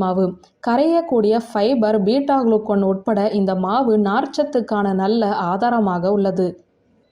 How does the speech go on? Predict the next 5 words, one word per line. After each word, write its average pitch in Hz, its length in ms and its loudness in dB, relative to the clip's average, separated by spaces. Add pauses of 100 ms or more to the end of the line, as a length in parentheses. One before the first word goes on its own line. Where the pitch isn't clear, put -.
உங்கள் 262 280 0
செரிமான 294 480 0 (100)
மண்டலத்தில் 220 500 0 (120)
சர்க்கரையுடன் 240 800 0
பிணைப்பதன் 208 540 0